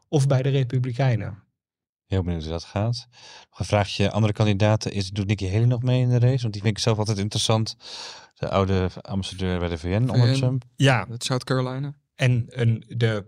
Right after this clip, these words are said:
Speaker 1: de prominentste vrouw van de Republikeinse
Speaker 2: En,
Speaker 1: Partij op
Speaker 2: eh,
Speaker 1: dit moment.
Speaker 2: een van de
Speaker 1: Dat
Speaker 2: meest
Speaker 1: is toch
Speaker 2: zinnige mensen van de Republikeinse Partij, denk ik. Als ik het een
Speaker 1: Eh,
Speaker 2: beetje zo
Speaker 1: wel,
Speaker 2: volg.
Speaker 1: wel een van de, maar
Speaker 2: Ja.
Speaker 1: het is een moeizame campagne voor haar. Want zij, zij meldde zich eigenlijk als een van de eerste tegenstanders van Trump. Een van de eerste met ook een beetje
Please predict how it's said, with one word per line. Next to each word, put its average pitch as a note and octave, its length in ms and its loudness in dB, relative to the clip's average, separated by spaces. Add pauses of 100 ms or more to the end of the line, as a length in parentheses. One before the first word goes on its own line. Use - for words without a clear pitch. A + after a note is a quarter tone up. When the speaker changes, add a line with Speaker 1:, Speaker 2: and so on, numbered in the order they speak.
Speaker 1:
de A#2 220 -2
prominentste A2+ 680 -2
vrouw A2 440 -6
van A#2+ 220 -2
de A#2+ 60 2
Republikeinse A#2+ 600 0
Speaker 2:
En, G#2 120 2
Speaker 1:
Partij C3+ 200 4
op C#3+ 100 0
Speaker 2:
eh, C3 60 0
Speaker 1:
dit C3 140 2
moment. B2+ 160 0
Speaker 2:
een G2 60 4
van F#2+ 80 2
de G2 60 2
Speaker 1:
Dat G2 100 4
Speaker 2:
meest - 140 2
Speaker 1:
is G#2 60 4
toch - 0 - (120)
Speaker 2:
zinnige A2 180 2
mensen A2 300 0
van A2 80 -2
de G#2+ 60 -2
Republikeinse G#2+ 400 -2
Partij, G#2+ 320 -4
denk G#2+ 200 -4
ik. A2 140 -10
Als - 100 -4
ik F#2+ 60 -2
het - 80 -2
een - 60 -8
Speaker 1:
Eh, B2 80 0
Speaker 2:
beetje C3+ 140 2
zo C#3 60 6
Speaker 1:
wel, C#3+ 160 2
Speaker 2:
volg. A#2 140 0
Speaker 1:
wel D3 260 2
een C#3+ 200 2
van B2 260 2
de, C#3 300 4
maar C3 380 0
Speaker 2:
Ja. F#2+ 180 -4 (180)
Speaker 1:
het - 240 -6
is B2+ 100 2
een B2+ 80 6
moeizame B2+ 560 0
campagne B2 460 -2
voor G#2 140 -6
haar. G#2 200 -6
Want A2 160 -6
zij, A#2 440 0 (100)
zij B2 220 -4
meldde A#2+ 300 4
zich A#2+ 180 -2
eigenlijk A#2+ 300 -4
als A#2 180 -2 (100)
een B2+ 180 -4
van A#2+ 100 0
de A#2 60 2
eerste A#2+ 280 -2
tegenstanders D3+ 520 -2
van D3+ 140 -2
Trump. F3 300 -2
Een A2+ 140 0
van G#2+ 120 -4
de A2 80 -2
eerste A#2+ 300 0
met A2 140 -2
ook A#2 140 -2
een A#2+ 60 -2
beetje G#2+ 300 -4